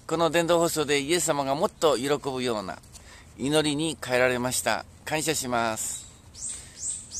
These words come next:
いいですね。イエス様を感じながら祈る。イエス様を意識して祈る。えー、イエス様が本当におられる。祈りを聞いてくれている。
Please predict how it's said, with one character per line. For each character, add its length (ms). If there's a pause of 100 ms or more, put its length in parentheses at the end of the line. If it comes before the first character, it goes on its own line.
(140)
い 80
い 40
で 60
す 180
ね。 200 (440)
イ 80
エ 20
ス 100
様 180
を 40
感 260
じ 100
な 120
が 80
ら 120
祈 220
る。 60 (960)
イ 80
エ 40
ス 100
様 240
を 160
意 80
識 240
し 100
て 100
祈 160
る。 140 (1160)
え 360 (600)
ー、 40
イ 40
エ 20
ス 60
様 180
が 80
本 220
当 140
に 120
お 100
ら 140
れ 120
る。 100 (880)
祈 240
り 40
を 100
聞 180
い 40
て 80
く 80
れ 120
て 160
い 40
る。 80